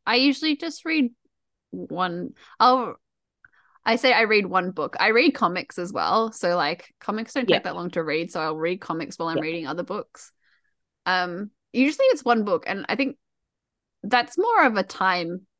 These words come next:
Speaker 1: issue than a, I could, I could probably read multiple books at once, but I struggle just to find the time to read a book. So that being said, I've read
Speaker 2: Ah,
Speaker 1: thirty
Speaker 2: yeah.
Speaker 1: books this year,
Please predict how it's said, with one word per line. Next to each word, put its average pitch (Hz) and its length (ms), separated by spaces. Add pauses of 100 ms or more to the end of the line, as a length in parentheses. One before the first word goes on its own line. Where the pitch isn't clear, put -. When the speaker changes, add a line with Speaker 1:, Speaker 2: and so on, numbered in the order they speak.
(520)
Speaker 1:
issue 160 480 (140)
than 175 200
a, 170 340 (520)
I 165 140
could, 156 280 (180)
I 180 120
could 190 280
probably 160 380
read 165 280
multiple 160 340
books - 240
at - 80
once, 160 300
but 160 100
I 160 80
struggle 170 400
just 165 220
to 165 80
find 165 220
the 165 60
time 160 240
to 160 100
read 160 220
a 175 200
book. - 300
So 143 340 (640)
that 226 160
being 240 140
said, 180 160
I've 175 120
read 196 140
Speaker 2:
Ah, 175 100
Speaker 1:
thirty 180 200
Speaker 2:
yeah. 165 60
Speaker 1:
books 170 200
this 165 200
year, 185 300